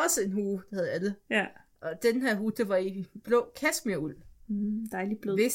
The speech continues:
Speaker 1: siden af barnet, der lå et kohorn med et forøver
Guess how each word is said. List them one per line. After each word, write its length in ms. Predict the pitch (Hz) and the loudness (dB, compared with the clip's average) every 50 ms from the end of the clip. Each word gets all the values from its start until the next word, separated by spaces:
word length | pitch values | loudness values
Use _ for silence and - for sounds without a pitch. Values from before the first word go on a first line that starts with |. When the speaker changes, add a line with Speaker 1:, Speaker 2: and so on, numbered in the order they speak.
| - - - - - - - - - | 0 -2 -2 -4 -6 -8 -12 -14 -12
Speaker 1:
siden 340 | - 226 277 330 370 370 359 | -6 -2 0 0 0 2 0
af 100 | 269 185 | 0 0
barnet, 300 | 170 147 131 120 - - - - - - | -2 -2 -4 -4 -6 -8 -14 -20 -8 -2
der 120 | 214 220 | -2 2
lå 200 | 233 247 254 233 | 4 6 6 4
et 140 | 185 190 - | 4 0 -4
kohorn 560 | - - 311 285 233 214 220 208 180 165 160 160 151 - _ _ - - | -6 -4 -2 -2 0 2 2 4 4 2 2 -2 -8 -14 _ _ -6 0
med 120 | 208 208 | 2 2
et 80 | 208 208 - - | 2 2 0 0
forøver 640 | - 247 262 285 339 277 - - 233 196 170 151 147 | 2 4 6 6 6 6 4 2 2 2 2 2 0